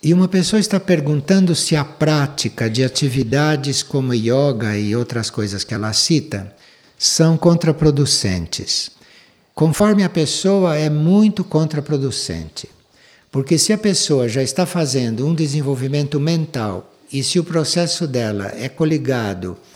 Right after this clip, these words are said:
a ela ligar a mente superior à intuição, todos esses yogas físicos, tudo que é físico atrapalha.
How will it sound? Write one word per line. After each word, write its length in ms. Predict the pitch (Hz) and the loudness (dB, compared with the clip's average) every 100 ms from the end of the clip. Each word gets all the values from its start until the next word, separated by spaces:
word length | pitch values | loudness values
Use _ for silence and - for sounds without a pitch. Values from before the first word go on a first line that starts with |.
| - _ - | -20 _ -10
a 140 | 113 | -6
ela 520 | 131 135 135 120 110 101 | -2 0 0 -2 -4 -4
ligar 640 | 131 160 127 123 101 98 - | -2 0 0 0 -2 -6 -6
a 120 | 127 | -2
mente 340 | 156 175 180 | 0 0 -2
superior 680 | - 160 156 143 120 107 101 - | -4 -4 -2 0 0 -2 -4 -10
à 200 | - 151 | -6 -4
intuição, 1040 | 151 143 - 151 135 - - 180 143 107 - _ - - - _ _ | -2 -2 -2 -2 0 0 0 0 0 -4 -10 _ -20 -20 -20 _ _
todos 420 | 202 220 233 196 | 6 6 6 2
esses 320 | 185 - 185 151 | 2 2 0 2
yogas 560 | 151 135 123 110 - | 4 4 2 -2 -4
físicos, 680 | - 175 160 165 170 160 - | 0 0 2 0 -2 -6 -4
tudo 340 | - 226 190 | 0 0 2
que 140 | - 165 | 0 0
é 100 | 139 | 0
físico 960 | - - 196 202 180 175 196 - 196 | -4 0 4 4 4 2 0 -2 -2
atrapalha. 840 | - 151 165 156 117 92 92 98 | -2 -4 -4 -4 -6 -6 -6 -10